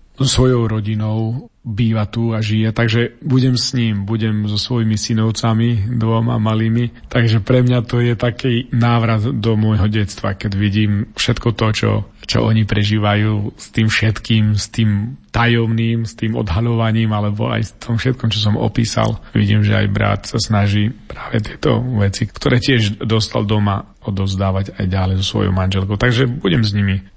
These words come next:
tráviť, e, tento štedrovečerný čas a potom, samozrejme, keď, e, moje povinnosti, ktoré tu máme, alebo ktoré tu budeme spolu sláviť za, s otcom arcibiskupom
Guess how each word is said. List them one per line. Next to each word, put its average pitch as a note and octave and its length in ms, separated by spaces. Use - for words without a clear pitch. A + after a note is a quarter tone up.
tráviť, G2 400
e, G#2 60
tento G#2 400
štedrovečerný G#2 1200
čas D3+ 400
a A#2+ 80
potom, A2 240
samozrejme, G2+ 640
keď, G#2 140
e, G2+ 40
moje G#2+ 320
povinnosti, G2+ 560
ktoré - 320
tu G#2+ 160
máme, G#2 400
alebo - 320
ktoré G#2+ 240
tu - 80
budeme G#2 480
spolu G#2+ 400
sláviť - 400
za, G#2+ 160
s G#2 240
otcom G#2+ 320
arcibiskupom G#2+ 640